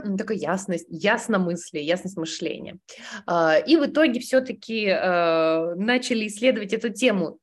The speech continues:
целеполагания, решили, что все-таки оно оста-, без него не будет,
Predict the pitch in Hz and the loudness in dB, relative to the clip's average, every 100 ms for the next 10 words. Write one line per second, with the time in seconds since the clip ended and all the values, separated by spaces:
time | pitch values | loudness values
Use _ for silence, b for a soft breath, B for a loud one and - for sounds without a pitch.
0 | _ - 262 226 - 170 156 170 185 202 | _ 2 4 4 2 2 2 2 0 0
1 | 208 233 269 254 262 220 214 196 - 240 | 0 -2 -4 -4 -4 -4 -4 -6 -2 -2
2 | 220 - 208 202 196 196 170 160 202 190 | -2 -4 -4 -2 0 0 0 -2 -6 0
3 | 247 202 185 240 254 247 240 302 370 403 | 0 2 2 4 6 6 6 6 4 2
4 | - _ - 214 190 277 254 196 175 | -14 _ -6 -4 0 0 -2 -6 -12